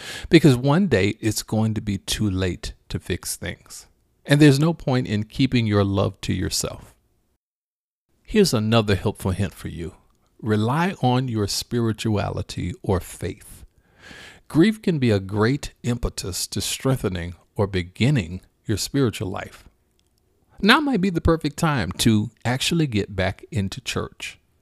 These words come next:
or to join a class, or to continue even listening to this particular podcast, because this is a way for you to help strengthen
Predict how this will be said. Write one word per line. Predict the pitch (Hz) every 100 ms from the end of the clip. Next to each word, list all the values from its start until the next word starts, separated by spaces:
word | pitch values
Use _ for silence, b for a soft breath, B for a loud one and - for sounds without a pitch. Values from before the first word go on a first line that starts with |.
| _ B B B B B _
or | 131 135 127
to | - 147 127
join | 104 - 123 135 104 95 92 - _ _ _ -
a | 110
class, | - - 131 120 95 - - - - _ _ _ _
or | 151 143
to | -
continue | 139 - 107 - 151 151 113 92 90 _ _
even | - 139 120 101
listening | 110 - 107 104 98
to | - 104 98 95 _ -
this | 113
particular | - - 110 98
podcast, | - 110 113 - 110 98 110 - - B B B B
because | - 156 160
this | 123 180 -
is | 180
a | 202
way | 131 101 101
for | 107 117
you | 104 107
to | 104
help | 101 104
strengthen | - - 110 - 147 131